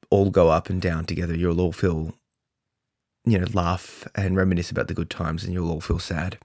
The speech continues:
But that's a good thing. It's a coping thing. I think a lot of the time in,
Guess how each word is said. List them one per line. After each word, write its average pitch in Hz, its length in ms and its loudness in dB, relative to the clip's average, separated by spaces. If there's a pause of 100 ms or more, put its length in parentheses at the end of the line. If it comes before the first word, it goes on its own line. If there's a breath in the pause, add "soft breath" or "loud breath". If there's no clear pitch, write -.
(160)
But - 100 -8
that's 143 200 2
a 101 180 4 (180)
good 104 160 4
thing. 92 220 -2
It's - 100 -8
a 92 60 -6
coping 98 360 2
thing. 90 300 -8 (160)
I - 840 -20
think 113 120 4
a 98 40 4
lot 92 200 2
of 98 60 -4
the - 40 -10
time 92 460 2
in, 90 460 0